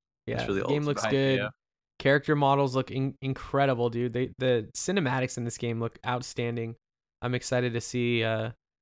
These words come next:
Speaker 2: all the different characters coming together. Of course, just playing through this world and just kinda getting hands-on, and I'm really intrigued to see more gameplay too. I'm sure we'll see something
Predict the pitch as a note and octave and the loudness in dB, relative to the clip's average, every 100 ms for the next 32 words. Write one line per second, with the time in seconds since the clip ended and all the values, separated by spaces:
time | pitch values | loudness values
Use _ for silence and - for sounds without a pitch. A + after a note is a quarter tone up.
0 | _ - B2 B2+ A#2+ B2+ A#2+ A2+ A#2 - | _ -2 0 0 -2 -4 -4 -4 -4 -4
1 | A#2+ A2 A2 A2+ A#2 A#2 A2+ _ _ _ | -4 -4 -4 -2 0 0 -2 _ _ _
2 | _ _ - A#2+ - A#2+ A2+ A#2+ - - | _ _ -8 -6 0 0 0 -4 -6 -12
3 | - C#3 C#3 D3 C#3 C3+ A#2 B2+ C3+ C3 | -2 0 0 0 0 0 0 2 4 2
4 | A#2 - B2+ B2+ A#2+ B2 A#2+ A#2 B2 A#2+ | 0 -6 -4 -2 0 0 0 -2 -2 -2
5 | A#2 B2 A#2+ A2+ - _ _ _ - C3 | 0 0 0 -4 -10 _ _ _ -4 2
6 | D3 E3+ D#3 D3 C3+ - D3+ C#3+ C3 - | 4 6 6 4 2 0 0 0 0 0
7 | C3+ B2 B2 A#2 A#2+ A2+ A#2+ A2 B2+ A#2 | 0 2 0 0 -2 0 -2 -2 -2 -2
8 | B2 C#3+ C3 - B2+ A#2+ - B2 A#2+ A#2+ | -2 -2 -2 -2 -2 -2 -2 -2 -2 -6